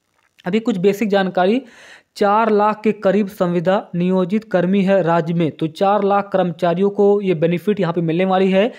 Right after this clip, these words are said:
वेतन, महंगाई भत्ता व अन्य भत्तों के योगफल को बढ़ोतरी के लिए बनाया जाएगा आधार, और इसी के बेस पर आपकी जो सैलरी है इंक्रीज की जाएगी।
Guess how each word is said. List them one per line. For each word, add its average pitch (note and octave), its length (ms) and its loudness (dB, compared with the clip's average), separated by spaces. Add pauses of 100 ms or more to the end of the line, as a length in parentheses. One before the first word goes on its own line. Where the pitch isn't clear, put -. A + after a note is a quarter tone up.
(400)
वेतन, A3 440 0
महंगाई F#3+ 500 2
भत्ता E3+ 460 -2 (140)
व F3+ 180 0 (160)
अन्य G#3+ 240 0
भत्तों F3 420 0
के G#3 140 -2
योगफल F3+ 520 -2
को G#3 180 -2
बढ़ोतरी E3+ 540 0
के G3+ 140 -4
लिए F#3+ 180 0
बनाया F3 300 0
जाएगा E3 520 0 (320)
आधार, F3 460 0 (360)
और F#3+ 80 0
इसी G3+ 220 -2
के A3 100 -2
बेस G3+ 220 0
पर G3+ 160 0
आपकी E3+ 260 -2
जो F3 100 -2
सैलरी F#3 400 0
है A3+ 60 0
इंक्रीज G#3 500 -2
की D3+ 160 -8
जाएगी। C3 440 -10